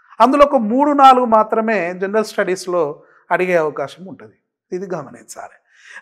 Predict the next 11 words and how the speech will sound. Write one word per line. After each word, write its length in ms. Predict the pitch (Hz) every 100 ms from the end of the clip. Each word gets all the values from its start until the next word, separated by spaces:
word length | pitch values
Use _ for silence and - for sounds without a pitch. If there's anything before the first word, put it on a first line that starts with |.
| 240
నెక్స్ట్ 300 | 285 - - 160 - - _
పెడగాగి. 600 | 247 277 302 277 254 196 190
పెడగాగిలో 640 | 254 320 320 320 302 311 302 302
క్వశ్చన్స్ 400 | 262 254 277 269 240
పెద్దగా 280 | 226 254 254 247
ఇచ్చే 220 | 240 247 226 226 - -
స్కోప్ 360 | - 233 254 269 262
ఉన్నదా 260 | 233 214 196
ఫస్ట్ 260 | 190 175 - 170
మనకు? 280 | 135 - - _ _ _ _ _ _ _ _ _ _ _ _ _
So 80 | -